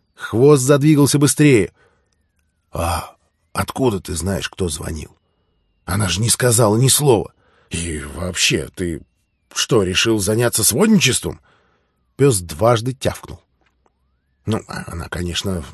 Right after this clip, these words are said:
симпатичная, но не в моем вкусе, приятель. Немного странная. Как ты думаешь?»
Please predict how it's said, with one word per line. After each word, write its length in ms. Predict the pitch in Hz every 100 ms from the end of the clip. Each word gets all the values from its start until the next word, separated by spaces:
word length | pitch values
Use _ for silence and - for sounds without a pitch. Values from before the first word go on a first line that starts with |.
| -
симпатичная, 880 | - - 78 - - 190 - 85 - - - - _ _ _ _ _ -
но 160 | -
не 120 | 87 90
в 100 | 87
моем 280 | 110 123
вкусе, 380 | 110 - 214 -
приятель. 480 | - 120 110 - - _ _ _ _ _ _ _ - -
Немного 600 | - 104 139 170 226 123
странная. 1040 | - - 98 117 156 143 123 107 98 95 87 101 _ _
Как 160 | - 160
ты 100 | 302
думаешь?» 440 | 240 127 - -